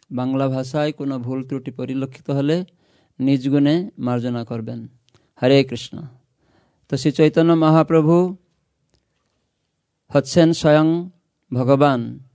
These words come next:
কৃষ্ণ নিজে। কৃষ্ণদাস কবিরাজ গোস্বামী তিনি চৈতন্য চরিতামৃতেই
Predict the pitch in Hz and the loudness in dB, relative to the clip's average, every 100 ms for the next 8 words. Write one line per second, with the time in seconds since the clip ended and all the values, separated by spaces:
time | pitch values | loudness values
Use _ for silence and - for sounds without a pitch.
0 | _ _ _ _ _ 139 131 - 151 143 | _ _ _ _ _ -8 -6 -2 0 0
1 | 131 127 120 - _ _ _ _ _ _ | -2 -4 -8 -10 _ _ _ _ _ _
2 | _ _ _ _ _ _ _ _ _ - | _ _ _ _ _ _ _ _ _ -12
3 | - 151 151 147 151 143 147 139 139 123 | -2 4 4 2 0 0 2 0 -4 -4
4 | 160 151 151 131 143 165 _ _ _ _ | 0 2 2 0 -6 -16 _ _ _ _
5 | _ _ _ _ _ 131 131 135 135 147 | _ _ _ _ _ -6 -2 -4 -2 -2
6 | 139 143 139 143 143 143 143 135 131 | 0 -2 0 0 0 0 0 0 -4